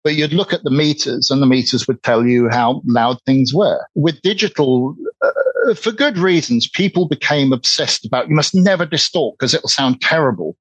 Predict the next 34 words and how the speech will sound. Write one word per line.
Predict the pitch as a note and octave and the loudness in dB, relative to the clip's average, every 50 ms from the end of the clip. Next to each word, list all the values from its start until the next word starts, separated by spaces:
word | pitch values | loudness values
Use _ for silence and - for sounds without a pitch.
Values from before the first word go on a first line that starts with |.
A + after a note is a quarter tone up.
| _ - | _ -4
So | - - F3 | -2 -2 -2
the | D3+ E3 | 0 2
meters, | E3+ E3+ F3 F#3+ A3 G#3+ - - D3 C#3 B2 A#2 - - - - - _ - D#3+ D3+ - | 2 2 4 4 2 0 0 0 0 0 0 0 0 -2 -2 -4 -6 _ -6 -4 -4 0
literally, | E3 D3+ D3+ D#3 G3 G#3 - - - E3 C#3 A#2+ B2 A#2+ C3 _ - | 0 0 2 2 0 0 -2 -2 -2 0 0 0 0 -2 -4 _ -4
they | D#3 D#3 | -4 -2
start | - - - - - - F#3 G#3 G3+ F3+ - D3+ | -2 -2 -4 -4 -2 0 2 2 2 2 2 -2
at | C3+ - | -2 -2
the | - D3 | -2 -4
distortion | - - B2 - - - F3+ E3+ E3+ - - - B2+ A2+ A2 | -2 -2 -4 -4 -2 0 0 0 2 0 0 0 2 2 2
level, | G#2 F#2+ F2+ E2+ G#2+ C3 C3 | 2 2 0 0 0 2 2
which | B2+ B2 - - | 2 0 0 -2
they | C3+ A#2+ | -4 -4
call | - - C3+ B2 | -2 0 0 0
zero, | A#2 A2+ - D3 C#3 B2+ A2+ A2 - | 0 0 0 0 2 2 0 0 0
and | D#3+ D3 D#3 C3+ | 0 -2 0 0
then | E3+ F3 G3 G#3 F3+ | 0 0 2 2 2
work | D#3+ D3+ D3 - - - | 2 2 0 -2 -2 -2
backwards. | F#3+ G3+ F3 - - - - - - - - - - - - | -2 -2 0 -2 -2 -2 -4 -4 -2 -4 -4 -4 -4 -4 -4
And | - E3+ | -4 -2
it's | E3 - - | -2 0 2
never | F#3 F#3 G#3 A#3+ A3 A3 | 2 4 4 2 0 -2
clear | F3+ - - - F3+ F3+ F#3 F#3 D#3 C3+ | -4 -4 -4 -2 0 2 2 2 2 0
where | B2+ B2 D3 D3 D3+ | 0 0 0 0 2
you're | D3 D3 D3+ | 2 0 0
meant | D3+ D3+ D3 D3+ - | 0 0 -2 -2 -4
to | - C3+ | -4 -2
shoot | - - - G#3+ G#3+ - - - - | -2 0 -2 -2 -4 -6 -10 -4 -2
for. | B2 F2+ E2+ G#2 A#2 - _ _ - | 0 0 0 -2 -2 -6 _ _ -4
And | C#3 D3 D3 C#3+ D3 C#3 B2+ - - - | -2 0 0 0 0 -2 -2 -4 -6 -8
the | D#3 | -4
manuals | D3+ D#3 E3+ F3+ G3 F#3+ E3 D3 C#3+ - - | -2 0 0 0 2 2 2 2 0 0 0
will | C3+ C3+ | 0 0
always | C#3+ C#3+ C3+ C3+ C3+ B2+ - - | 2 2 2 2 0 0 -2 -2
say, | - C3+ B2+ B2+ A#2+ | -2 0 -2 -2 -4